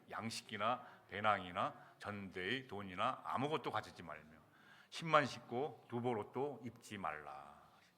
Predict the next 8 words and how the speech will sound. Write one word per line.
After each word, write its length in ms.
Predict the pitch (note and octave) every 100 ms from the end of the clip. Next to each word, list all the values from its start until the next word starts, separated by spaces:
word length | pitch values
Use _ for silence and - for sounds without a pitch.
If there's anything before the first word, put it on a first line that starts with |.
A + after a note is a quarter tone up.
| _ _ _ - _ _ _ -
이 80 |
성경을 440 | A2+ E3+ E3 E3 E3
문자 280 | C3 B2+ D#3
그대로 220 | C#3+ C#3
해석하면 300 | A#2+ D3 C3+
어떻게 160 | -
되나요? 400 | G2+ F#2 F2+ A#2+ - _ _ _ _ _ _ _ _ _ _ _ _
음? 120 | B2